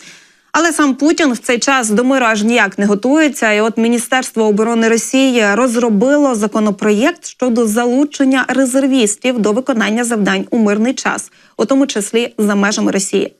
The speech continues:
Про документ, який тринадцятого жовтня схвалила урядова комісія із законопроєктної діяльності, повідомляє російське видання Р Б К. Отже,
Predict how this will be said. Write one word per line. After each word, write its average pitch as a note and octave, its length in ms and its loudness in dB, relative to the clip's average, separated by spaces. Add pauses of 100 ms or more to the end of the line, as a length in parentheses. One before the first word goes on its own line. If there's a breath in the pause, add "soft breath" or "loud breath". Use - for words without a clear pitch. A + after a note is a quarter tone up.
(520 loud breath)
Про D4 140 0
документ, C#4 460 0
який B3 200 -2
тринадцятого B3 720 -2
жовтня G3 400 -4
схвалила B3+ 580 0
урядова B3 580 0
комісія A3+ 580 -2
із G#3+ 200 -2
законопроєктної G#3+ 960 -2
діяльності, A#3+ 800 0 (180)
повідомляє A3 600 0
російське G#3 480 -4
видання G3+ 540 0 (200)
Р G#3 80 0
Б G3 120 -4
К. G3+ 180 -4 (560 loud breath)
Отже, C4 320 -2